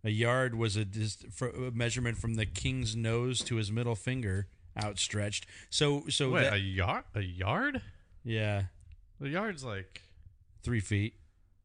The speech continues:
Speaker 2: Oh, oh, you mean out? Okay.
Speaker 1: So, like,
Speaker 2: <laughs>
Speaker 1: so, like, a yard is, like, using, like, didn't we leave the king? Oh, uh,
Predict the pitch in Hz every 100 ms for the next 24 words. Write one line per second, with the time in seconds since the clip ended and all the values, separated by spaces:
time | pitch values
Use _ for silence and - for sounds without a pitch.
0 | _ _ _ _ 185 196 180 151 160 156
1 | 156 156 143 127 127 - 120 113 95 95
2 | 104 - - 131 127 127 120 107 - -
3 | - - 180 - - 214 117 110 - -
4 | - 151 147 131 135 127 127 143 135 113
5 | 110 113 110 - 113 123 113 123 135 135
6 | 135 127 131 147 147 147 139 156 135 147
7 | - 151 160 156 - 156 156 151 - 147
8 | 143